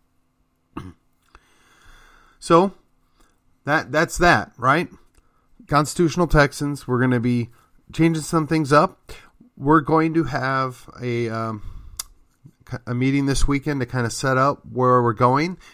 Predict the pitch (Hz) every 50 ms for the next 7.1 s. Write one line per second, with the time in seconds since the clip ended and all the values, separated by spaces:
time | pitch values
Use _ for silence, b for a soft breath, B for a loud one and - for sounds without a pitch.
0 | b b b _ - 127 131 131 139 165 180 170 - - - 185 208 240 233 262
1 | 226 233 226 185 - - 165 160 - 180 170 160 147 127 131 123 131 135 139 123
2 | - - - B B B B B B B B B B - - 147 139 123 107 131
3 | 135 143 139 - - 147 131 147 147 131 - 120 123 127 127 123 110 104 117 113
4 | 110 113 120 120 - - - 120 113 110 104 90 101 95 - 165 - - - 127
5 | 113 117 147 147 - 151 151 135 131 127 123 - b b b b b b b b
6 | - 156 160 151 131 - - - - - - 170 165 160 160 160 160 165 165 147
7 | 135